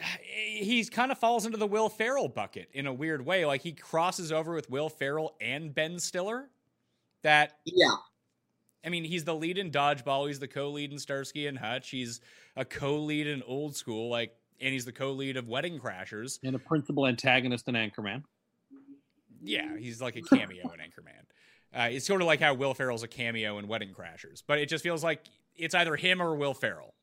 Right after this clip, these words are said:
Speaker 1: And I would take Will Ferrell as the bigger star and more impacted
Speaker 3: Oh, for sure.
Speaker 1: from that
Speaker 2: Sure.
Speaker 1: decade.
Speaker 2: No, I agree.
Speaker 1: But, I mean, everyone forgets, like, and we'll talk about when we do the nineties show, how influential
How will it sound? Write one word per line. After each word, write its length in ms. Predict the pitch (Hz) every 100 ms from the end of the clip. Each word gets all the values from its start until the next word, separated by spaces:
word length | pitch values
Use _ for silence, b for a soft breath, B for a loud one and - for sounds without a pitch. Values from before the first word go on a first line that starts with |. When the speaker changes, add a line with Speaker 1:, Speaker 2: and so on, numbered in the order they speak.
| _
Speaker 1:
And 140 | 139 131
I 80 |
would 100 | 127
take 220 | 139 131 131
Will 160 | 120
Ferrell 300 | 131 120 107
as 100 | 98
the 80 | 101
bigger 240 | 107 98
star 380 | - - 92 90
and 180 | 101 95 98 110
more 180 | 110 107
impacted 540 | 113 104 156 - -
Speaker 3:
Oh, 20 |
for 60 | -
sure. 280 | 143 107 - _
Speaker 1:
from 160 | 147 123
that 120 | 104
Speaker 2:
Sure. 140 | 139
Speaker 1:
decade. 260 | 101 - - _ _ _ _ _ _ -
Speaker 2:
No, 100 | 254
I 60 | 277
agree. 240 | 170 - - _ _ _ _ -
Speaker 1:
But, 160 | 196 185
I 60 | 196
mean, 180 | 220 196
everyone 300 | 220 294 277
forgets, 640 | 285 202 262 254 - -
like, 160 | 180 156
and 160 | 170
we'll 140 | 185 208
talk 280 | 185 196 190
about 220 | 165 147
when 80 | 143
we 80 |
do 100 | 143
the 120 | 147 117
nineties 420 | 135 233 240 175
show, 400 | 113 95 85 90 b b b
how 220 | - 160 165
influential 760 | 165 151 143 143 156 139 131